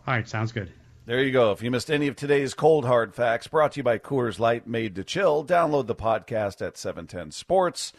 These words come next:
Speaker 2: dot com. Yeah, that'd be interesting if he just decided, "You know what, this Mac Jones kid, eh, let's move on.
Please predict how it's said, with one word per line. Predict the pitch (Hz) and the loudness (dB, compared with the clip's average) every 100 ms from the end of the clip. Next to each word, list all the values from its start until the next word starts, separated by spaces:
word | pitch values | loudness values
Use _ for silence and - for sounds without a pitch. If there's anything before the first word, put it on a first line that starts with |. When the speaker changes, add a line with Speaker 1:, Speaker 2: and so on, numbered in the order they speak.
| _ _ _ _ | _ _ _ _
Speaker 2:
dot | 127 120 - | 0 0 -2
com. | 120 107 90 - - _ | -6 -6 -8 -12 -20 _
Yeah, | 120 175 135 | 0 2 2
that'd | 139 | 0
be | 160 | -2
interesting | 160 185 - 120 | -6 -8 -10 -10
if | 107 120 | -10 -10
he | 113 | -10
just | 104 - | -10 -12
decided, | 101 113 107 123 | -6 -4 -2 -4
"You | |
know | 160 | -4
what, | 180 | -6
this | 160 160 | -8 -4
Mac | 156 147 | -4 -2
Jones | 160 147 - | -2 -2 -2
kid, | 147 127 110 _ - | -4 -4 -6 _ -6
eh, | 156 156 104 _ _ _ _ - | -2 -2 -2 _ _ _ _ -10
let's | 123 - | -8 -4
move | 139 110 | -2 0
on. | 101 87 | 0 0